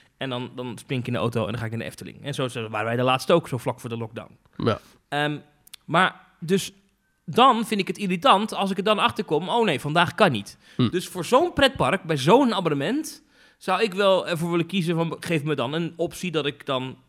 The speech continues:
Speaker 1: vijftig, zestig, zeventig, tachtig euro moet bijbetalen per jaar."
Speaker 2: Mhm.
Speaker 1: Maar dat ik dan altijd naar binnen kan, ook als er zoiets is.
Speaker 2: Ja, dus twee
Speaker 1: Voor
Speaker 2: klassen.
Speaker 1: andere abonnementen, ja, ik, ik heb ook een abonnement op, eh, Disneyland Parijs. En dan heb ik
Speaker 2: Mhm.
Speaker 1: niet het duurste, maar een goedkoper abonnement genomen.
Speaker 2: Ja.
Speaker 1: Waarbij ik weet dat er blokdagen zijn. Maar een tripje Disneyland
Speaker 2: Ja,
Speaker 1: Parijs
Speaker 2: precies.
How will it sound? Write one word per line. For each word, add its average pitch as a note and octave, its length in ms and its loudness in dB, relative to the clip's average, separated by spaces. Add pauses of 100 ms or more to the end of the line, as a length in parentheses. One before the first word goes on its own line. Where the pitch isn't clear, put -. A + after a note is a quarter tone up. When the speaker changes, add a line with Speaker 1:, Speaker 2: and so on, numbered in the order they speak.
(140)
Speaker 1:
vijftig, B2 480 -8
zestig, A#2+ 300 -10
zeventig, A2+ 400 -8
tachtig A#2 320 -10
euro B2 260 -4
moet B2 140 -10
bijbetalen F3 600 4
per G3+ 140 4
jaar." F3+ 580 4
Speaker 2:
Mhm. E3 260 4
Speaker 1:
Maar D3+ 80 2
dat F3+ 100 -2
ik F3 80 -6
dan D#3+ 240 -6
altijd C#4 580 4
naar A#3+ 100 2
binnen F#3+ 240 2
kan, A#2 180 -6
ook G3 240 2
als F#3+ 100 -2
er F3 60 -6
zoiets D#3+ 360 -2
is. - 300 -18
Speaker 2:
Ja, G#3 320 10
dus C#3+ 180 2
twee E3 200 4
Speaker 1:
Voor E3 100 4
Speaker 2:
klassen. G#3 240 8
Speaker 1:
andere G3+ 220 6
abonnementen, D3 680 2 (100)
ja, C3+ 240 0 (160)
ik, - 180 -14
ik F3 260 -4
heb D#3+ 120 -2
ook F3+ 140 4
een F#3+ 60 6
abonnement D3 400 0
op, C3 360 -6 (220)
eh, C3 120 -10 (220)
Disneyland B2+ 500 -6
Parijs. D3 460 4
En C#3 60 -6
dan B2+ 80 -2
heb B2+ 100 -2
ik G#2+ 60 0
Speaker 2:
Mhm. G2 100 -2
Speaker 1:
niet C#3 120 0
het B2 120 -6
duurste, C#3 320 0
maar B2 180 -4
een B2+ 140 -6
goedkoper D#3+ 460 2
abonnement A#2+ 360 -4
genomen. A2+ 500 -10
Speaker 2:
Ja. C#3+ 160 0
Speaker 1:
Waarbij C#3 220 0
ik C#3+ 100 -2
weet F3+ 420 10
dat D#3+ 160 4
er D#3 100 2
blokdagen D3+ 560 4
zijn. A2 220 -10
Maar C3 160 -8
een E3 200 -10
tripje F#3+ 320 -8
Disneyland E3 340 -4
Speaker 2:
Ja, A#3 60 -2
Speaker 1:
Parijs C4+ 460 0
Speaker 2:
precies. - 580 -12